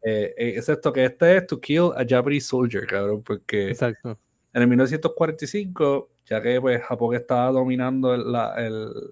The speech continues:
Speaker 1: el área de Asia, pues ellos, eh, enviaron, ¿verdad?, muchos soldados por ahí, estuvieron, eh, a cargo de Burma por un, por un tiempito, eh, hasta que los británicos, pues, atacaron.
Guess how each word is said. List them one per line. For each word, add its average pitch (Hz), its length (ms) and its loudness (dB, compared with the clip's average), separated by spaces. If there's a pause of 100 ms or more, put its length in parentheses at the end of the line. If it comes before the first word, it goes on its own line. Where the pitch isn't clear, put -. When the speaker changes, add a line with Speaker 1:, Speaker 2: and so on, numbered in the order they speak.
(120)
Speaker 1:
el 113 80 -8
área 117 200 -4
de 123 80 -2
Asia, 123 560 -2 (600)
pues 107 180 -6
ellos, 123 640 4
eh, 113 320 -2
enviaron, 113 480 -2
¿verdad?, 113 200 -4
muchos 123 280 -8
soldados 110 460 -2
por 110 180 -6
ahí, 151 420 0
estuvieron, 110 560 -4 (1400)
eh, 107 180 0
a 107 140 -4
cargo 107 340 -4
de 113 80 0
Burma 135 480 0
por 117 140 -4
un, 117 240 -2
por 113 120 -8
un 113 120 -6
tiempito, 135 640 -4 (720)
eh, 107 520 0 (400)
hasta 117 340 0
que 113 160 2
los 113 120 0
británicos, 127 640 0
pues, 110 140 0
atacaron. 117 640 0